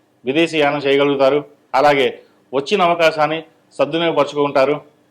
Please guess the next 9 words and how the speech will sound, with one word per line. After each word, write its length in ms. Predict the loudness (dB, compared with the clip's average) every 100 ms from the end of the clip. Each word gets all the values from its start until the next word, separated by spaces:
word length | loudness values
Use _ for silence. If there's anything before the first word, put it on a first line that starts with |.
| _ _ 0
పేరు 180 | 2
ప్రఖ్యాతలు 340 | 0 0 2 2
తెచ్చుకోవడం 400 | -2 -2 0 2
కోసం 320 | 0 0 -6 -8 -4
అహర్నిశలు 580 | -2 0 -2 -2 -2 -6 _ -4
కష్టపడతారు. 720 | 0 2 0 2 2 2 -6 _ _ -2
అయితే 420 | 0 0 -2 -6 _ -20
స్త్రీల 320 | -4 2 4
వల్ల 460 | 4 4 2 0